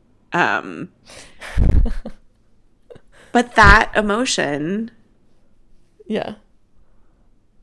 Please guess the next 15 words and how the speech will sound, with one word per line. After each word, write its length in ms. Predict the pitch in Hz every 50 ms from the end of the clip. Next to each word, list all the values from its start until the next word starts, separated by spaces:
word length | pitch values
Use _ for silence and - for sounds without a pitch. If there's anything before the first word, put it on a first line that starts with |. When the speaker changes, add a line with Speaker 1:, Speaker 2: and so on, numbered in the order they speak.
| - - - - - - - - - - - - - - - - - - - - - - - - - - - - - _ _ _ _ _ _ -
Speaker 1:
is, 340 | 196 202 190 190 196 -
like, 380 | 202 196 196 185 185 - - - _ _
in 280 | - 202 202 190 185 180
my 520 | 190 185 160 160 165 170 180 175 175 170 - -
cynical 600 | - - - 180 - 180 185 - - 247 240 226
view, 600 | 208 180 139 - - - - 156 208 302 294 - _ _ _ _ _ _ _ _ _ _
designed 720 | - - 196 190 190 - 247 262 240 202 175 160 165 170
Speaker 2:
Yeah. 180 | 175 214 240 262 - - - - _ _ - - - - - -
Speaker 1:
to 320 | - - - 202 196 180 - -
overpower 1200 | 190 190 185 190 202 190 196 190 190 - - 208 214 202 190 147 - - - - 196 220 233 - _ _ _ _ _ _ - - - - - -
the 100 | 190 190
human 920 | - - - 208 196 196 202 185 175 170 170 165 165 160 160 185 190 - _ _ _ _ _ _ _ _ _ _ _ _ _ -
revulsion 1000 | 175 180 175 - - 190 190 202 202 190 185 143 - - 78 110 175 220 226 - - _ _ - _ _ _ _ _ _ - - - - - - - - - - _ _
towards 440 | - - - 190 185 190 185 185 -
killing, 560 | - - 330 339 - - - - - - -